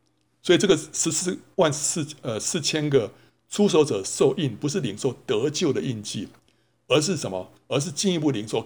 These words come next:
更丰富的词跟更清晰的印记，就是被圣灵更多的充满。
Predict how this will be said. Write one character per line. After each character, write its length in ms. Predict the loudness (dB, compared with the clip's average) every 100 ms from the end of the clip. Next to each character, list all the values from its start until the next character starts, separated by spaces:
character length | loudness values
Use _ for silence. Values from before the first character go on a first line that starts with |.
| 2
更 260 | 2 2
丰 340 | -4 -2 -2 -2
富 240 | -4 -4
的 220 | -2 -4 -6 _
词 440 | -8 -8 -6 -6 -6
跟 260 | -4 -6 -6
更 260 | -6 -6
清 260 | -6 -8 -8
晰 200 | -8 -6
的 120 | -6 -6
印 180 | -6
记， 300 | -6 -8 -8 -10 _ _ _
就 140 | -6
是 80 | -4
被 220 | 2 2
圣 340 | 2 -2 -2 -2
灵 160 | -6 -4
更 180 | -2 -2
多 200 | -6 -6
的 80 | -6
充 320 | -8 -10 -10
满。 240 | -10 -10